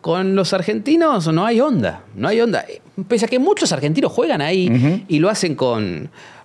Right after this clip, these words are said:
Speaker 1: con placer y, y que este, siempre te habla muy bien de, de la plaza.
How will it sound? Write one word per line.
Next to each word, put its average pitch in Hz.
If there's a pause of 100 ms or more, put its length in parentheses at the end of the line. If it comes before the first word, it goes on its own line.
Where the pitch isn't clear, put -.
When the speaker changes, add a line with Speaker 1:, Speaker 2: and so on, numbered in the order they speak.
Speaker 1:
con 127
placer 160
y, 113
y 107
que 110
este, 104
siempre 135
te 120
habla 120
muy 117
bien 120
de, 104
de 98
la 95
plaza. 113